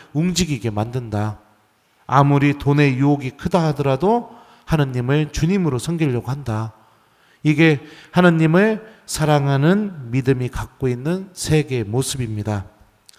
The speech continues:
내 믿음은 어떤지 한번 성찰해 봤으면 좋겠어요. 나의 믿음 안에는 하느님에 대한 사랑이 담겨 있는지요? 어떤 관계이든지요, 사랑이 없어져 버리게 되면 함께 있어도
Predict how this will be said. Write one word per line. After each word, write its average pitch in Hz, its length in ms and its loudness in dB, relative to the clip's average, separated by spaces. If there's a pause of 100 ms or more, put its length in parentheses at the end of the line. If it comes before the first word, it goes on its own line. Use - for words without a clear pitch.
(600)
내 165 200 8
믿음은 165 440 6
어떤지 156 440 4
한번 160 400 4
성찰해 208 440 0
봤으면 120 400 0
좋겠어요. 113 600 -4 (840)
나의 131 280 4
믿음 127 340 0
안에는 156 480 2 (380)
하느님에 151 480 4
대한 117 300 2
사랑이 139 380 -4
담겨 127 300 -4
있는지요? 104 520 -8 (680)
어떤 180 520 6
관계이든지요, 160 1200 4 (320)
사랑이 180 580 4
없어져 156 500 4
버리게 143 320 2
되면 147 400 0
함께 233 540 0
있어도 190 800 2